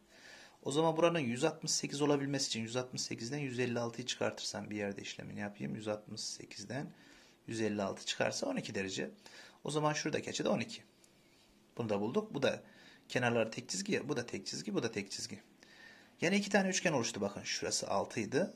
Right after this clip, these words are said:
şurası da on iki. Bu ikisi de ikizkenar üçgen. Zaten şu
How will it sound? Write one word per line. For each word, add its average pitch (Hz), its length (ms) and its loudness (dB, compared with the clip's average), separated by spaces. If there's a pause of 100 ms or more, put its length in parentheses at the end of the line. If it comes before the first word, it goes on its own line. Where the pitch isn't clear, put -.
şurası - 300 -4
da 190 60 6
on 147 100 6
iki. - 260 -6 (580)
Bu 156 60 4
ikisi - 320 0
de 143 60 4
ikizkenar 104 440 2
üçgen. - 320 -4 (160)
Zaten 120 320 2
şu 110 200 -4